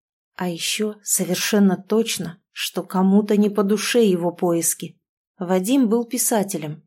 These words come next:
и профессия обязывала его иметь развитое воображение, уметь чувствовать внутреннюю драматургию событий, видеть причинно-следственные связи,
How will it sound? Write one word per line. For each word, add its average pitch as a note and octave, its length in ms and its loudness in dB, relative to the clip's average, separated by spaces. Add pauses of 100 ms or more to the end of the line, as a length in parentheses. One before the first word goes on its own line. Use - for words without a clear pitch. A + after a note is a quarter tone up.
(200)
и G3 120 -2
профессия A3 640 0
обязывала A#3 720 2
его A#3 380 4
иметь A3+ 340 2
развитое G#3+ 560 0
воображение, G3 960 2 (140)
уметь C4+ 380 4
чувствовать B3 720 -2
внутреннюю B3 600 2
драматургию G3 720 2
событий, G3 760 -2 (260)
видеть A3+ 440 0
причинно-следственные G3+ 1120 2
связи, A3 600 2